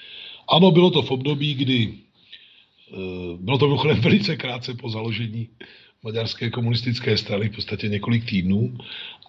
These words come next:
A bylo to v období, kdy byla revoluční situace po skončení první světové války, eh, v řadě evropských zemí. Eh,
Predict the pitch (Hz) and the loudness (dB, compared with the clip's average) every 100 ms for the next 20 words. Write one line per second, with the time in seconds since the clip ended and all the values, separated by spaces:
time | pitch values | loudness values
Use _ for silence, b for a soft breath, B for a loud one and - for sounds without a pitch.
0 | - 101 98 95 95 - 98 95 90 90 | 2 6 6 6 2 -2 -4 -4 -4 0
1 | 170 175 143 165 170 170 156 165 156 117 | 2 2 4 4 6 6 6 6 4 2
2 | - _ _ _ _ _ 104 123 143 110 | -6 _ _ _ _ _ -6 0 2 2
3 | 92 120 143 160 - 143 - 127 143 131 | 2 4 4 2 -2 -4 -6 -6 -6 -6
4 | 123 113 98 - 135 123 - _ _ - | -6 -6 -8 -6 -6 -6 -12 _ _ -12
5 | - 127 120 127 123 120 117 117 b b | -6 -2 -2 -2 -4 -4 -8 -14 b b
6 | 117 127 123 113 117 110 104 104 - 92 | -8 -6 -6 -6 -4 -2 -2 -4 -6 -10
7 | - b b b _ 95 87 82 - 104 | -12 b b b _ -10 -10 -6 0 2
8 | 104 117 110 113 113 - 120 107 117 123 | 4 4 2 2 0 -2 -2 -2 -2 -2
9 | 147 165 - B B B B B B B | -4 -6 -10 B B B B B B B
10 | - 104 101 | -14 -10 -10